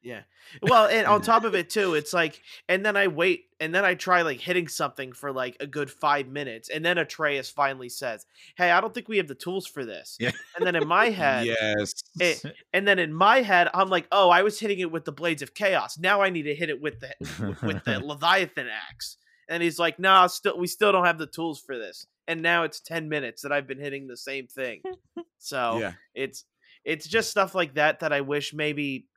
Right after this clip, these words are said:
Speaker 1: they were more apparent in. Like, you didn't
Speaker 3: Mm-hmm.
Speaker 1: even have to say, you didn't even have to have Atreus say, you know, "Hey, I don't think we have the tools for this." Maybe just something that says, you know,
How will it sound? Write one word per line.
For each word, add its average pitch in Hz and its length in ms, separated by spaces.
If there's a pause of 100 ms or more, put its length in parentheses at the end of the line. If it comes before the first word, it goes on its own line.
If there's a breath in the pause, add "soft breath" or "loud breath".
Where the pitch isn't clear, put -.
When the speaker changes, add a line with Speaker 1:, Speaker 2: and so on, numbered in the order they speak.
Speaker 1:
they 139 200
were 156 120
more 147 200
apparent 151 440
in. 160 220 (240)
Like, 175 140
you 247 60
didn't 285 120
Speaker 3:
Mm-hmm. 139 100
Speaker 1:
even 202 60
have 202 160
to 175 100
say, 170 260
you 165 160
didn't 208 140
even 170 180
have 160 160
to 175 80
have 147 100
Atreus 139 460
say, 131 520 (460)
you 151 120
know, 147 120
"Hey, 156 200
I 147 80
don't 147 160
think 156 140
we 147 100
have 139 120
the 120 80
tools 147 320
for 123 200
this." 95 300 (280 soft breath)
Maybe 220 320
just 185 260
something 180 320
that 160 160
says, 160 420
you 147 100
know, 135 160